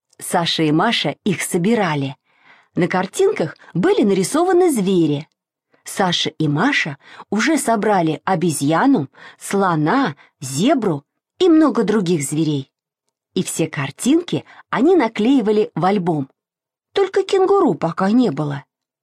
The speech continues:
«Ну хорошо», сказала мама, «сходи, купи овсянки и возьми с собой Машу».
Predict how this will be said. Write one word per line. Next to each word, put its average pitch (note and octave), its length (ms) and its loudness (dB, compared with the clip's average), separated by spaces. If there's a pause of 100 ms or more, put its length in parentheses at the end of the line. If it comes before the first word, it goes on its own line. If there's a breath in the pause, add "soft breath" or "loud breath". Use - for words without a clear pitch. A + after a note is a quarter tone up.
(420)
«Ну F3 180 2
хорошо», D#3 640 -2 (580)
сказала F3 520 -2
мама, D3+ 440 -2 (300)
«сходи, F#3 840 0
купи F3+ 380 -2
овсянки C#3 840 -4 (460)
и A#3 100 2
возьми D#3 380 2
с D3 100 -8
собой C#4 340 2
Машу». F#3+ 560 0